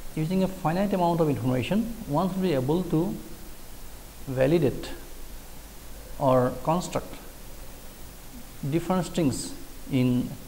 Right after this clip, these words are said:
the language. That means, by giving a finite amount of information,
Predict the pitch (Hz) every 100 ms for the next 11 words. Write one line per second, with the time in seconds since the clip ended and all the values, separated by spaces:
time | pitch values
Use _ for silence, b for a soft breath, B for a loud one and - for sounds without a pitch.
0 | - - - 127 110 107 113 - - -
1 | - - - - - - - - - -
2 | - - - - - - - - - -
3 | - - - B B B B - - 117
4 | 202 170 - 139 127 143 196 190 - 180
5 | 202 196 185 147 - 127 123 175 226